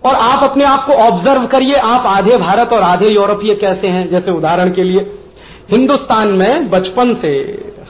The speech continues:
हर एक माँ बाप का, खासकर अपर मिडिल क्लास के माँ बाप का मेजॉरिटी में एक सपना है कि उनका बच्चा अंग्रेजी में पढ़े, कॉन्वेंट में पढ़े।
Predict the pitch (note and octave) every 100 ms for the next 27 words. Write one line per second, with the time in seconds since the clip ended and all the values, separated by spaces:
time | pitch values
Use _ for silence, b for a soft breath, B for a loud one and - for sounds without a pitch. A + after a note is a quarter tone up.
0 | - F3+ A3 G#3 F#3 - E3+ D#3+ D3+ -
1 | C#3 C3 E3 F3 E3+ F#3 D#3 F3+ F3 D#3
2 | D3+ C3+ D3+ C#3+ - C#3 B2+ B2 A#2+ -
3 | - G2+ A2 C3 C#3 E3 F3 F3 E3 D#3+
4 | E3 D#3 D3 C#3 - D#3 B2+ G2 - -
5 | - B B B B - F3+ F#3 F#3+ F3+
6 | E3 - F3+ F3 C#3 C3+ C#3+ D3 C#3+ C3+
7 | B2+ C3 - - - - - - - _
8 | - D#3+ D#3+ D#3 D#3+ D#3 D3+ C#3+ C3+ C3+